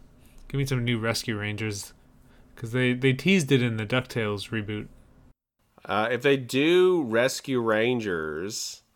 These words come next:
Speaker 2: uh, how, how could they, how could they get to do the voices there for the?
Speaker 1: Uh, I don't know. I don't know. They didn't talk in, uh, DuckTales because, you know, only if, if,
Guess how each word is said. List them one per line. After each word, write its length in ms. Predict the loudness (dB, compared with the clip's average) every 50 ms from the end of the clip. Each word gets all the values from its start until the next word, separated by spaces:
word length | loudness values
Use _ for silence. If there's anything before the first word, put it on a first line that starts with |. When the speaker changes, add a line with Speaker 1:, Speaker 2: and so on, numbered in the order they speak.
| _ _ _ _ _ _ _ _ _ -8
Speaker 2:
uh, 100 | -6 -4
how, 300 | -2 2 4 4 4 4
how 220 | 4 4 4 4 4
could 160 | 2 0 0 2
they, 300 | 2 4 4 2 0 -2 -8 -10
how 160 | -6 -4 -4 -4
could 160 | -4 -4 -4
they 160 | -4 -4 -4
get 200 | -2 -4 -6 -4
to 120 | -4 -6 -4
do 300 | 0 2 4 4 4 4
the 100 | 2 0
voices 640 | -2 -2 -2 -2 -2 -2 -4 -6 -8 -10 -12 -10
there 320 | -8 -8 -6 -6 -8 -8 -12 -16 _ _ _ _ _ _ _ _ _ _ _
for 220 | _ -12 -8 -8 -6
the? 240 | -4 -4 -6 -6 -8 -12 _ -20 _ _ _ _ _ _ _ _ _ _ _ -14 -8
Speaker 1:
Uh, 480 | -6 -2 0 0 2 2 2 0 0 -2 -4 -8 -8 -6
I 100 | -2 0
don't 140 | 2 4
know. 300 | 4 6 6 4 4 2 -2 -8 -20 -20 -20 -20 -20 -20 -10 -6
I 80 | -2 0
don't 160 | 2 2 2
know. 280 | 2 2 0 0 -2 -6 -12 -18 -20 -20 -20 -20 -20 -20 -20 -20 -20 -20 -20 -20 -20 -20 -20 -20 -20 -20 -20 -20 -20 -20 -20 -6 -2
They 100 | 0 2
didn't 220 | 2 2 2 2
talk 300 | 4 6 8 8 8 6
in, 240 | 4 2 2 2 2 2
uh, 320 | 2 2 0 0 -2 -4 -6 -12 -20 -20 -6 0
DuckTales 480 | 0 0 2 2 2 2 2 0 0 -4
because, 540 | -8 -6 -4 -2 -2 -2 -4 -6 -10 -14 -14 -8
you 120 | -6 -4 -2
know, 300 | -2 -4 -4 -6 -10 -12 -16 -20 -16 -10 -6
only 520 | -4 -2 0 2 2 2 2 0 -2 -4 -10 -18 -20 -12 -6 -4
if, 140 | -2 0 0 0 0
if, 160 | 0 -2 -2